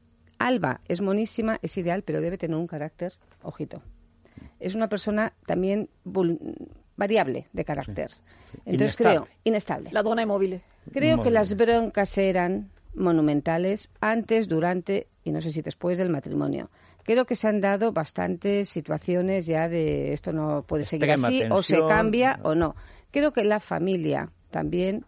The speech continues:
Speaker 1: por ambas partes, ¿eh? Por la parte de Alba te dicen que es que él está, la familia de él está totalmente encima de él y que ella ahí no pintaba nada y que le controlan todo, desde su trabajo a su economía, no sé qué.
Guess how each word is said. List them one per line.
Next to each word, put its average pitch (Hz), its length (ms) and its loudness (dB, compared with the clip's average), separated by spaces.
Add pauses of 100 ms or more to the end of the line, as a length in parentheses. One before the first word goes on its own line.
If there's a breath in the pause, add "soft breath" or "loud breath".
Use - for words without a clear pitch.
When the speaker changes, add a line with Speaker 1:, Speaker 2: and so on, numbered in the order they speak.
(380)
Speaker 1:
por 233 140 2
ambas 262 200 0
partes, 147 380 -6
¿eh? 262 80 -2
Por 160 160 -2
la 156 120 0
parte 202 260 -4
de 190 80 -2
Alba 165 340 0
te 175 140 -2
dicen 175 320 -2
que 170 80 -2
es - 80 -6
que 180 300 -2 (160 loud breath)
él 190 200 0
está, 185 440 -2
la 175 120 -2
familia 175 380 0
de 180 140 0
él 170 140 0 (240 soft breath)
está 185 300 -4
totalmente 175 460 -2
encima 170 340 -2
de 180 100 0
él 180 80 0
y 165 80 -2
que 185 120 -2
ella 180 160 0
ahí 175 100 0
no 175 100 -4
pintaba 165 400 -2
nada 175 260 0
y 151 40 -4
que 170 120 -4
le 160 80 -2
controlan 175 460 -2
todo, 185 300 0
desde 160 240 -4
su 170 120 -8
trabajo 170 360 -2
a 175 40 -2
su 170 120 -8
economía, 175 440 -4
no 175 80 -2
sé 180 140 -8
qué. 269 180 -4